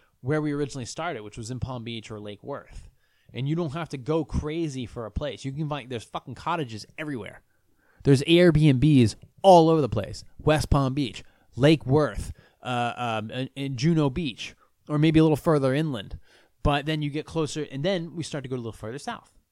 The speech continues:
You know, we check out Fort Lauderdale. Fort Lauderdale is okay. Fort Lauderdale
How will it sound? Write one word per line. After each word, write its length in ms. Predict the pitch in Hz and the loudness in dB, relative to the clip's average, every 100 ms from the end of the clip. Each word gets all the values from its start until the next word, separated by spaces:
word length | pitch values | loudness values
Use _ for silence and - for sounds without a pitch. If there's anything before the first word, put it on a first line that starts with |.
| _ _ _ _ - _ _ | _ _ _ _ -20 _ _
You 100 | 131 | -10
know, 60 | 117 | -8
we 100 | 123 | -8
check 200 | - 139 | -8 -6
out 200 | 139 - | -6 -6
Fort 180 | 160 - | -6 -6
Lauderdale. 500 | 147 160 - - - _ _ _ _ - _ _ | -6 -8 -10 -18 -20 _ _ _ _ -20 _ _
Fort 220 | 247 208 | -4 -2
Lauderdale 400 | 226 214 190 165 | 0 0 0 0
is 80 | 139 | 0
okay. 320 | 135 143 117 | -4 -4 -8
Fort 240 | - 277 | -4 -2
Lauderdale 520 | 269 262 226 208 190 | -2 -2 -2 -2 -2